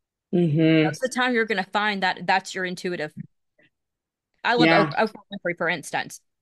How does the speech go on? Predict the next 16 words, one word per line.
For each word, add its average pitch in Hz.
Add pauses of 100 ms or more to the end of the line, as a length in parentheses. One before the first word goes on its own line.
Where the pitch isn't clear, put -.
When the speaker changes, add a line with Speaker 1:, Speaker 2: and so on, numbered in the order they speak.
(100)
Speaker 2:
She's -
fantastic. 185 (1500)
What 240
does 214
Oprah 185
do? 151 (1200)
She 214
works 190
hard, 214
but 175
she 185
is 151
very 185
big 165
on 160
self-care. -